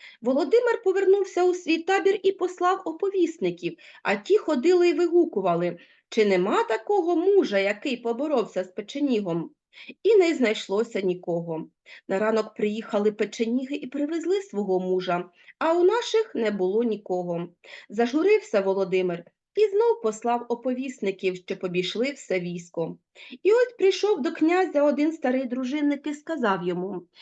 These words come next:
«Князю, є в мене дома один менший син. Я вийшов з чотирма, а той дома залишився.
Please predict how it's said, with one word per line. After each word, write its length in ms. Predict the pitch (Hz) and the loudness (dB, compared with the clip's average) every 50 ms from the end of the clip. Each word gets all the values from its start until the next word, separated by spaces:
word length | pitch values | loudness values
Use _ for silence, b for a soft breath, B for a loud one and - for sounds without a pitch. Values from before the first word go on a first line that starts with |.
| B B B | B B B
«Князю, 580 | - - 415 415 370 254 247 - 185 180 - - | -2 2 4 4 4 4 2 2 0 -2 0 0
є 200 | 240 262 370 415 | 0 0 2 2
в 100 | 415 349 | 4 4
мене 220 | 339 359 349 349 | 6 6 6 4
дома 340 | 311 254 381 392 359 370 359 | 4 4 4 4 6 6 4
один 440 | - - 339 370 247 294 320 349 349 | 2 0 -2 -2 0 2 4 4 4
менший 400 | 302 262 269 285 - - 269 262 | 4 4 0 -4 -6 -8 -10 -10
син. 380 | - - - 185 175 - - - _ _ _ _ _ | -10 -2 0 0 0 0 -4 -8 _ _ _ _ _
Я 240 | - 214 220 233 233 | -6 0 2 2 4
вийшов 380 | 226 233 233 226 - 214 208 | 4 2 2 2 -2 -4 -4
з 40 | - | -4
чотирма, 540 | - - 202 - 208 214 240 320 403 415 - | -8 -8 -4 -2 -2 0 0 0 0 -2 -2
а 120 | - - 339 | -2 -2 -2
той 260 | - - 480 440 294 | 0 0 0 0 2
дома 300 | 226 208 190 180 175 175 | 2 2 2 2 0 -2
залишився. 760 | 175 170 175 185 175 - - 165 165 165 - - 156 160 - | -2 -4 -4 -4 -6 -8 -8 -8 -8 -8 -6 -6 -6 -6 -6